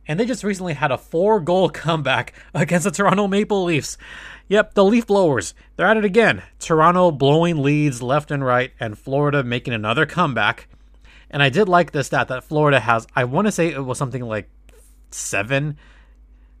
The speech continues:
comeback victories of three or more goals. I don't know the exact number, but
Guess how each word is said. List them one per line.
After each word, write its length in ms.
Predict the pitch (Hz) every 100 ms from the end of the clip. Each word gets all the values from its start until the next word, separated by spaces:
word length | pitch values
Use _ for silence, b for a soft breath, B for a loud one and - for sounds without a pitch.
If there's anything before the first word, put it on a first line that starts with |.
| -
comeback 380 | - 147 135 131
victories 420 | 123 127 139 135
of 100 | 117
three 160 | - 131
or 60 | 127
more 160 | 120
goals. 240 | 117 120 127
I 80 |
don't 120 | 135 139
know 120 | 120
the 120 | 120
exact 280 | 107 107 107
number, 160 | 120
but 240 | 110 113